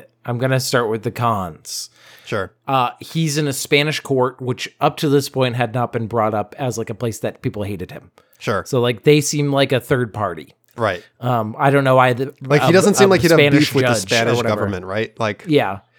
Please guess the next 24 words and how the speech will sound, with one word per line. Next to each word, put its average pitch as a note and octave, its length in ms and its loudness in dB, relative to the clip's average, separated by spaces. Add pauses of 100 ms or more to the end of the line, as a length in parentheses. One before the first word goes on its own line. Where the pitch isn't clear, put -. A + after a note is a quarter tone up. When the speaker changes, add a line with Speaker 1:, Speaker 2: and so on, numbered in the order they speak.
(140)
Speaker 2:
right. F#2 180 -8
Speaker 1:
He, G3+ 300 0 (100)
he E3+ 140 4
was, E3 200 2 (1000)
uh, C3 380 0 (520)
I D#3+ 60 -2
mean, D#3 180 0
he E3 160 -2
didn't E3+ 360 0
really E3 280 0
have E3 360 -4
anything D3 400 -4
that B2+ 200 -4
would C3 160 -4
be B2 140 -6
murderable. A#2 880 -6
Like, B2 200 -8
Epstein E3 420 -4
had C#3 260 -2
a B2+ 60 0
whole A#2 260 -2
Rolodex A2 640 -4
and G#2 120 -12
could G2+ 260 -12